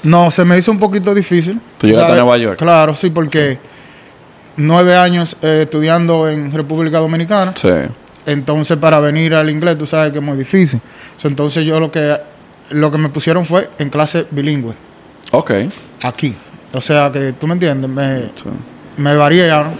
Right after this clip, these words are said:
Speaker 2: Pa-, pa
Speaker 1: Entonces,
Speaker 2: ayudarte.
Speaker 1: exacto, y después me pusieron en inglés. O sea, todos los maestros míos eran nada más en inglés. Pero
Speaker 2: Ok.
Speaker 1: primero fue bilingüe para poder llegarle al sistema.
Speaker 2: ¿No se te hizo difícil aprenderlo? Digo, tú estabas
Speaker 1: Pero
Speaker 2: chiquito,
Speaker 1: sí te
Speaker 2: pero como quiera.
Speaker 1: No, no se me hizo tan difícil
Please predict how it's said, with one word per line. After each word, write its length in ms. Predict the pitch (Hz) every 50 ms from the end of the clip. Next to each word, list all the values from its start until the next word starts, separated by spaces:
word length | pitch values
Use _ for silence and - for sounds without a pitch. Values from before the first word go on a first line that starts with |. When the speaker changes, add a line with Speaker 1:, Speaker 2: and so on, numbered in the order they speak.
| - - -
Speaker 2:
Pa-, 100 | - -
pa 40 |
Speaker 1:
Entonces, 240 | - - 120 113 - -
Speaker 2:
ayudarte. 400 | 120 127 127 120 113 107 - 110 107 110
Speaker 1:
exacto, 400 | - 165 165 - 165 156 139 160
y 40 | 160
después 420 | 156 156 143 143 185 226 233 233 233 - - - - - - - -
me 120 | 139 147 143
pusieron 560 | 143 147 135 - 151 156 170 165 165 170 - - - 143 143 - - - - - -
en 200 | 151 156 160 160
inglés. 240 | 151 147 160 165
O 40 | 156 139
sea, 220 | - 160 151 147
todos 300 | 147 - 156 160 175 175
los 80 | 175 170
maestros 300 | 175 175 180 165 170 170
míos 260 | 180 185 190 185 170 165
eran 160 | 160 165 160
nada 100 | 165 160
más 120 | 165 165 165
en 140 | 165 165
inglés. 240 | 151 139 123 113 101 - - - - - - -
Pero 140 | 139 143
Speaker 2:
Ok. 60 | 139 117
Speaker 1:
primero 320 | 143 147 147 151 165 170
fue 180 | 151 165 165 165
bilingüe 400 | 156 147 143 147 143 139 135 127
para 140 | 123 131 123
poder 300 | 131 127 135 139 147 147
llegarle 420 | 147 139 143 139 139 143 143 123 - - - - - - - - - - -
al 120 | - 135
sistema. 420 | - - 117 117 131 123 117 117 110 -
Speaker 2:
¿No 100 | 120 117
se 100 | 127 139
te 100 | 127 143
hizo 140 | 139 143 143
difícil 480 | 139 131 135 131 120 110 110 104 101 101 -
aprenderlo? 500 | 107 - 117 120 117 110 98 90 98 104 - - - - - - - - _ -
Digo, 140 | 139 156
tú 60 | 135 127
estabas 220 | - 147 160 175
Speaker 1:
Pero 140 | 156 - 190
Speaker 2:
chiquito, 180 | 185 180 -
Speaker 1:
sí 60 | 123 98
te 20 |
Speaker 2:
pero 140 | 117 117 113
como 180 | 120 117 113
quiera. 300 | - - 139 117 - - - - - -
Speaker 1:
No, 260 | 156 180 202 214 226
no 100 | 226 220
se 120 | - 233
me 120 | 220 226 220
hizo 160 | 214 220 202
tan 140 | 208 214 208
difícil 480 | 202 170 - 185 180 196 190 226 226